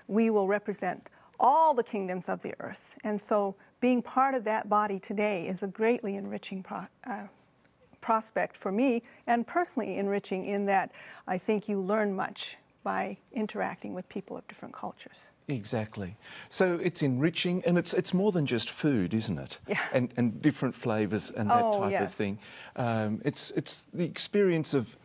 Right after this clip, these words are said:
Speaker 2: meeting new people,
Speaker 1: Mm.
Speaker 2: understanding new people, and their perspective of God and their reading of the Bible as
Speaker 1: Mm-hmm.
Speaker 2: well
Speaker 1: Yes.
Speaker 2: is, is thoroughly
Speaker 1: Yes.
Speaker 2: enriching. Can, can you share an example where something's been particularly profound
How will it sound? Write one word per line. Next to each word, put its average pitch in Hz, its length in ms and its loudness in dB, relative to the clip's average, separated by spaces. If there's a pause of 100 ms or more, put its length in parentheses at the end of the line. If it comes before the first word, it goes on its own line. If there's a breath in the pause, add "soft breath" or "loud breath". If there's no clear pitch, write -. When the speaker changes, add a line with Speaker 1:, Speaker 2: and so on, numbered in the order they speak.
Speaker 2:
meeting 147 440 2
new 131 160 2
people, 127 420 0
Speaker 1:
Mm. 123 100 -12 (300 loud breath)
Speaker 2:
understanding 139 640 0
new 120 140 0
people, 127 380 -2 (360 loud breath)
and 143 200 2
their 185 200 4
perspective 151 760 0
of 104 180 -4
God 107 480 0
and 120 160 -4
their 143 200 -2
reading 123 400 -2
of 104 140 -6
the 104 60 -6
Bible 104 480 -2
as 202 120 -4
Speaker 1:
Mm-hmm. 202 100 -6
Speaker 2:
well 202 340 -4
Speaker 1:
Yes. 233 280 -2
Speaker 2:
is, - 200 -6
is 107 240 -4
thoroughly 101 480 -6 (260)
Speaker 1:
Yes. 107 120 -4
Speaker 2:
enriching. 208 380 -6 (420 loud breath)
Can, 220 120 0
can 262 200 0
you 294 80 0
share 214 340 4
an 156 100 -2
example 131 560 -2
where 120 300 -2 (380 loud breath)
something's 240 500 -2
been 151 540 -2
particularly 214 560 -2
profound 123 800 -2